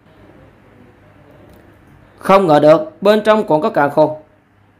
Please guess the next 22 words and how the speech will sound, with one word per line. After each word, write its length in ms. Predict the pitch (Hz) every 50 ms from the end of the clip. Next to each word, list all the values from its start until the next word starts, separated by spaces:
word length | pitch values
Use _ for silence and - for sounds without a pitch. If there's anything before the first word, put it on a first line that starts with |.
| _ _ _ _ _ _ _
Ta 180 | - 151 151 156
xem 160 | 156 165 151
xem, 220 | - 151 151 156 - - - _ _ _ _ _ _ _ _ _ _
ngài 220 | 165 165 165 165
nói 200 | 165 175 202 226 - -
tất 140 | 233 233
cả 120 | - 180 180
mọi 200 | 160 - 151 170
thứ 140 | - 208 208
ở 80 | 190
đây 220 | 160 160 160 151 156 - -
rốt 160 | - 190 208 208
cuộc 120 | - 170 165
là 120 | 160 156
thật 200 | 156 156 151 -
hay 120 | 170 160 139
giả? 260 | 143 131 147 180 180 - _ _ _ _ _ _ _ _ _ _ _ _ _ _ _ _ _ _ _ _ _ _ - - _ - - - - _ - _ _ _ - _ _ _ - _ _ _
Nhưng 300 | 185 180 180 180 185 180
hoa 200 | 156 170 170 170
lá 260 | 170 170 170 190 - -
cây 200 | - 180 185 - -
cỏ 280 | - 139 156 180 196